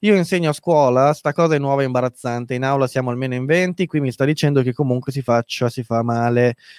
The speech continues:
Nessun professore ha il microfono", certo, sì, ma è una, una buffonata quella roba lì.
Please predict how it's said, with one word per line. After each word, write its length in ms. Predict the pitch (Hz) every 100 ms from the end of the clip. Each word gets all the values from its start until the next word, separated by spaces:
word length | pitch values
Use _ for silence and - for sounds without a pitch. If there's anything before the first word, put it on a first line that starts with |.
| _
Nessun 260 | 151 175 165
professore 600 | 156 196 - 143 147 127
ha 80 | 127
il 60 |
microfono", 440 | 131 123 123 127 120
certo, 460 | - 110 107 113 104
sì, 200 | 127 120
ma 220 | 120 120
è 80 | 117
una, 260 | 113 113 113
una 140 | 117 110
buffonata 760 | 123 113 - 110 117 113 104
quella 160 | 107 110
roba 220 | 110 104
lì. 160 | 104